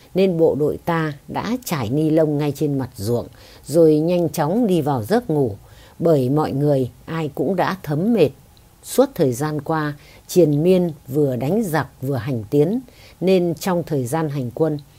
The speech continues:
chúng tôi không tài nào chợp mắt. Sáu giờ chúng tôi thức giấc, vội lấy nước rót từ những chiếc can nhựa đem theo ra xe,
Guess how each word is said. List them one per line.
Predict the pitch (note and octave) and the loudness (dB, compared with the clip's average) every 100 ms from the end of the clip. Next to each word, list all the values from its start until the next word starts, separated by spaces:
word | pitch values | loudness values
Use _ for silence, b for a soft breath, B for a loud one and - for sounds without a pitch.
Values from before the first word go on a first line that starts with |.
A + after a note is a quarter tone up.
| b - | b -2
chúng | G#3 | -2
tôi | G3+ F3 D#3 | 2 4 2
không | - E3 | 0 -4
tài | D3 C#3+ A#2 | -2 -4 -4
nào | B2 A#2+ G2+ | -6 -6 -6
chợp | C3 G#2+ | -8 -6
mắt. | A2+ G3+ - _ _ _ b b b b b | -6 -8 -10 _ _ _ b b b b b
Sáu | - D#3+ G3 | -6 0 2
giờ | G#3+ D#3 C3 A#2+ | 2 2 2 -2
chúng | - F3+ | -4 -2
tôi | F#3 D3 | 2 2
thức | C#3+ - | 2 -8
giấc, | D3+ A3+ C4 b b b b - | -2 -2 -2 b b b b 2
vội | E3 F#2 | 2 4
lấy | C#3+ D3 F#3+ | 2 2 2
nước | G#3+ B3 C4 - | 2 0 0 -6
rót | C#3+ A3 - | 0 0 0
từ | - C#3+ | 0 2
những | B2+ - | 2 -2
chiếc | G3 B3+ B3+ | 0 0 0
can | F3 D#3+ | -4 -2
nhựa | D3+ C#3+ - | 0 0 -2
đem | B2 D#3+ D3 | -4 -4 -4
theo | E3 D#3 | -4 -4
ra | C#3+ D3+ | -2 -4
xe, | C#3+ D#3+ D3 | -4 -6 -6